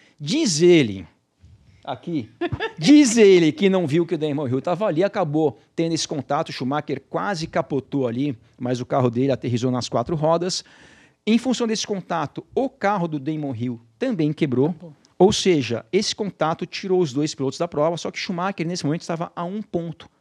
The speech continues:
Speaker 1: à frente do Hill. De novo, se o Hill tivesse um pouco mais, mais atrás do Schumacher, como o carro do Schumacher já estava quebrado, Schumacher ele teria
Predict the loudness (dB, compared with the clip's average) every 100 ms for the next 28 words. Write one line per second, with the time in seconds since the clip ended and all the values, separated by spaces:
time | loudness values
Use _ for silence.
0 | _ -8 -6 -6 -6 -8 -10 -14 _ _
1 | _ _ _ 2 6 6 6 2 _ -6
2 | 2 2 2 0 0 0 -6 -4 -6 -4
3 | -10 -8 -8 -10 -12 -8 -6 -4 -4 -4
4 | -6 -4 -4 -2 -2 -2 -2 -6 -8 -12
5 | _ -2 -2 0 0 -2 -6 -4 -4 -6
6 | -8 -6 -4 -2 -2 -4 -4 -4 -4 -6
7 | -4 -6 -4 -4 -2 -2